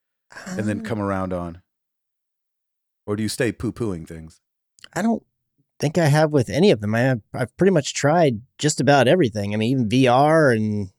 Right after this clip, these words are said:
Speaker 2: all this stuff. I don't, I don't really think there's anything that came out with gaming that I was like, "I won't try that. That sounds dumb."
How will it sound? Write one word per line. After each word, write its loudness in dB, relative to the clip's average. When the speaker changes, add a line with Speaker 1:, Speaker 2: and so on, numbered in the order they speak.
Speaker 2:
all 2
this -6
stuff. -8
I -2
don't, -2
I -6
don't -6
really -2
think 2
there's 4
anything 4
that 2
came 4
out 4
with 4
gaming 6
that 4
I 4
was 0
like, 0
"I 4
won't 4
try 4
that. 2
That 2
sounds 2
dumb." 2